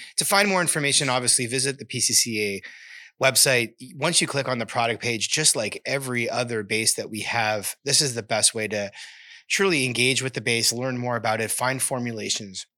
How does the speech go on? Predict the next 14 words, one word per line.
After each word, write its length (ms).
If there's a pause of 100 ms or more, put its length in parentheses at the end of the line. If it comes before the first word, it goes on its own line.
(520)
um, 160
seek 260
out 120
additional 360
documentation. 840 (460)
As, 420
as 240
time 240
goes 220
on, 320
Gus 240
alluded 300
to 100
this, 340